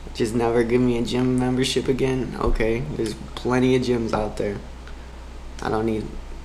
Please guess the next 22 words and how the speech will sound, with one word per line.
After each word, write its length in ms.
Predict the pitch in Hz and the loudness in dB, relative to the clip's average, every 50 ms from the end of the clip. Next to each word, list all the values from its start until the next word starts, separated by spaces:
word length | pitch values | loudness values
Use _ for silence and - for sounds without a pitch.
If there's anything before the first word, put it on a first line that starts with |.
| - - | 0 4
the 100 | 135 156 | 6 8
only 160 | 170 175 170 | 8 8 8
thing, 420 | 165 180 175 175 160 139 120 - - | 8 8 8 8 8 6 4 2 4
the 120 | 139 143 | 6 8
only 200 | 160 175 180 175 | 10 10 10 10
reason 440 | 165 143 143 156 170 165 160 160 156 | 10 10 10 12 12 12 10 8 8
I 100 | 143 135 | 8 6
really 300 | 127 123 139 151 151 143 | 8 8 8 8 8 8
wanted 480 | 139 135 139 147 147 143 139 131 117 117 | 8 8 8 10 10 8 6 6 4 2
Gold's 300 | - 127 127 123 - - | 4 4 4 4 2 4
Gym 200 | - 135 127 123 | 4 4 4 6
was 140 | 123 117 110 | 4 2 0
because 260 | 123 123 139 120 110 | 0 2 2 2 4
it 80 | 120 131 | 2 2
had 220 | 139 147 127 - | 2 2 2 2
the 60 | - | 2
sauna, 560 | - - - 139 131 131 131 131 131 127 127 - | 2 4 4 6 6 6 6 6 4 4 2 2
it 140 | - 113 | 0 0
had 140 | 127 139 - | 0 0 0
the 80 | 110 110 | 0 -2
steam 340 | - - 135 127 123 131 123 | 0 2 2 4 4 4 2
room, 460 | 123 120 120 120 117 123 143 156 | 2 2 2 2 0 -2 -2 -4